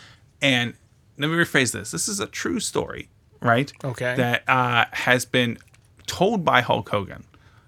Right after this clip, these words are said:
Speaker 1: and co-, s-, partially, uh, corroborated elsewhere, right?
Speaker 2: Okay.
Speaker 1: So anything that might be inaccurate, it comes from Hogan. And so take that with a grain of salt, right?
Speaker 2: Okay, gotcha.
Speaker 1: But his agent approaches him with two endorsement opportunities.
Speaker 2: <laughs> Okay.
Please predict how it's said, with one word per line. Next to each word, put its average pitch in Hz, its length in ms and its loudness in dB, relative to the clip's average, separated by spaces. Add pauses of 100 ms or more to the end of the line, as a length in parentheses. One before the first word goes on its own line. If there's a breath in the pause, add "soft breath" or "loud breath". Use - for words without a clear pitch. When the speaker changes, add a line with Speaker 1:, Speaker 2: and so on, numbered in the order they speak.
(200 soft breath)
Speaker 1:
and 127 180 -2
co-, - 240 -10
s-, - 380 0
partially, 131 720 4 (180)
uh, 98 280 2
corroborated 107 680 2 (200)
elsewhere, - 480 -6 (100)
right? 135 260 4
Speaker 2:
Okay. 123 160 -4 (120)
Speaker 1:
So 135 260 4 (140)
anything 185 360 4
that 147 80 4
might 160 200 6
be 139 80 2
inaccurate, 127 440 2
it 110 100 -8
comes 120 160 0
from 110 100 -4
Hogan. 95 400 -4 (720)
And 107 280 -4 (100)
so 110 140 -2
take 101 220 -6
that 95 160 -2
with - 100 -20
a - 20 -16
grain - 200 -16
of - 60 -16
salt, - 280 -10
right? 127 220 2
Speaker 2:
Okay, 123 140 -4 (200)
gotcha. 123 180 2
Speaker 1:
But 135 100 8
his 143 140 6
agent 185 340 8
approaches 147 400 6
him 127 120 2
with 110 180 -6
two 165 420 2
endorsement 127 440 -2
opportunities. 95 680 -8
Speaker 2:
<laughs> - 40 -2
Okay. 135 440 0